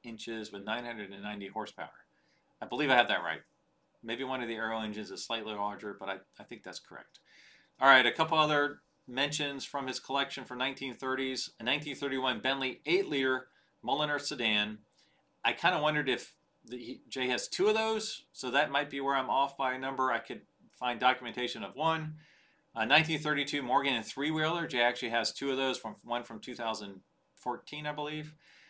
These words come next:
And I always thought this was funny. He's like, "When you're driving a Morgan three-wheeler, do not try to miss a speed or a pothole, 'cause you'll either hit it with, you know, the wheel on the left, the wheel on the right, or the wheel in the middle. So don't even try."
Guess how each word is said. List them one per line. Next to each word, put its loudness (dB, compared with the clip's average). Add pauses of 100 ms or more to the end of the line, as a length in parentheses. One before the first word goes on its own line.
(180)
And 8
I 12
always 8
thought 4
this 2
was -2
funny. 2
He's -2
like, 2
"When -6
you're -4
driving 4 (420)
a -12
Morgan 4
three-wheeler, 2
do -4
not 4
try 0
to -4
miss -4
a -8
speed -6 (440)
or 4
a 0
pothole, 4 (920)
'cause -6
you'll -4
either 2
hit -2
it -2
with, 0 (500)
you -8
know, -2 (140)
the -6
wheel 2
on 0
the -2
left, 6
the -10
wheel 0
on 2
the 0
right, 4
or -4
the -2
wheel -4
in -4
the -8
middle. -6
So -10
don't -4
even -6
try." 0